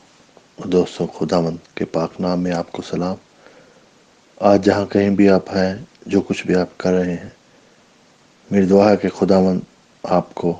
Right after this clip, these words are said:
बरकत दे, खुदावंद आपकी हिफाजत करे और खुदावंद आपकी रहनुमाई करे।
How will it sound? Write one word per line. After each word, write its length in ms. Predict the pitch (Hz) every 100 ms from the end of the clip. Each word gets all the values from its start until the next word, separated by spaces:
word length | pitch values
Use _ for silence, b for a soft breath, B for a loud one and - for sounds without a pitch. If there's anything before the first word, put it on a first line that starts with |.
| _ b b b b b -
बरकत 360 | 98 - 110
दे, 280 | 101 107 104
खुदावंद 540 | 98 - 90 87 85 85
आपकी 340 | 80 - 90
हिफाजत 560 | 85 85 - 98 98 -
करे 300 | 92 90 90
और 260 | - -
खुदावंद 480 | - - 78 73 78
आपकी 320 | 80 - -
रहनुमाई 480 | - 85 82 82 101
करे। 280 | 101 98 98